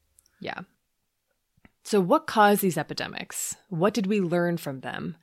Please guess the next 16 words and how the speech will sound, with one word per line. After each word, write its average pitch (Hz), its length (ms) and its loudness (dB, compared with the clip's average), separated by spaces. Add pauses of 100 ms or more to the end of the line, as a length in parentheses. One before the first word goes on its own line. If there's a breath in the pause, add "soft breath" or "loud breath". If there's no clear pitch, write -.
(380 loud breath)
What - 180 2
were 214 80 4
some 220 160 2
of 214 80 0
the 196 60 2
lasting 156 480 0
impacts? - 800 -8 (800 loud breath)
And 190 100 2
I'm 214 80 4
gonna 302 100 4
try 277 200 2
to 254 60 0
answer 175 260 -2
these 185 160 -2
questions, 156 600 -6 (160 loud breath)
starting 208 760 0